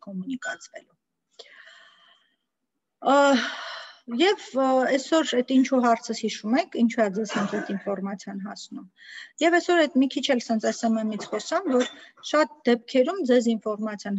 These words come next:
հասնում է ձեր հե-, պոստակտիվության հետևանքով։ Շատ մարդիկ ուղղակի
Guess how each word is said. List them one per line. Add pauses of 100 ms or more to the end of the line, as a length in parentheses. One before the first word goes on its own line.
հասնում
է (100)
ձեր (220)
հե-, (140)
պոստակտիվության
հետևանքով։ (880)
Շատ (120)
մարդիկ (180)
ուղղակի